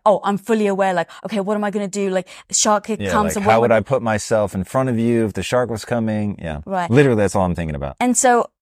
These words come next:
Speaker 1: but for me, I get in the water and for a split second, my heart starts racing. Like, I didn't realize, like, you can't see very far.
Speaker 2: Yeah, I was
Speaker 1: So if the
Speaker 2: super
Speaker 1: shark's
Speaker 2: surprised by
Speaker 1: coming,
Speaker 2: that.
Speaker 1: like, I'm done. And so I was like, "Oh my God, I'm really scared." And I thought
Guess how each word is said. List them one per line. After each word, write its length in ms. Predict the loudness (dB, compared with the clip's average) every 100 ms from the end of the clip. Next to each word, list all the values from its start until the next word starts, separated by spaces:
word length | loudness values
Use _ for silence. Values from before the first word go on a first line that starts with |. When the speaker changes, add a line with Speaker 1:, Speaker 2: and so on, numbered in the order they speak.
| _ _
Speaker 1:
but 240 | 0 0
for 200 | 0 0
me, 540 | 2 2 0 0 0 -2 0
I 80 | 2
get 200 | 2 0
in 120 | 0
the 80 | -2
water 640 | 0 0 -2 -2 0 0 0
and 180 | -2 0
for 140 | 0
a 40 |
split 380 | 0 -2 -2 0
second, 240 | -2 -2 -4
my 100 | -4
heart 260 | 0 -2
starts 280 | 0 -6 -4
racing. 400 | -6 -6 -6 -10 -14 -14 -2
Like, 200 | -2 -4 _ _
I 100 | -4
didn't 260 | 0 2 2
realize, 360 | 2 2 0 -2
like, 140 | -2
you 140 | -2
can't 340 | -2 -2 -4 -4 -20 _
see 200 | -2 -2 0
very 260 | 0 0 -4
far. 380 | 0 2 2 2
Speaker 2:
Yeah, 80 | -2
I 40 |
was 180 | -4 -4
Speaker 1:
So 60 |
if 60 | -4
the 40 | 0
Speaker 2:
super 140 | 2
Speaker 1:
shark's 140 | 0
Speaker 2:
surprised 220 | 0 0 0
by 60 |
Speaker 1:
coming, 180 | 0 0
Speaker 2:
that. 60 | 2
Speaker 1:
like, 200 | 2 0 -14 _ _ -2
I'm 160 | -2
done. 340 | 2 0 0 -6 -16 -20 -20 _ -8
And 80 | -4
so 60 |
I 40 | 0
was 60 |
like, 140 | 0 2
"Oh 60 |
my 140 | 2 4
God, 200 | 4 4
I'm 140 | 2 2
really 200 | 0 -2
scared." 280 | -4 -6 -4
And 100 | -8
I 40 |
thought 300 | -4 -4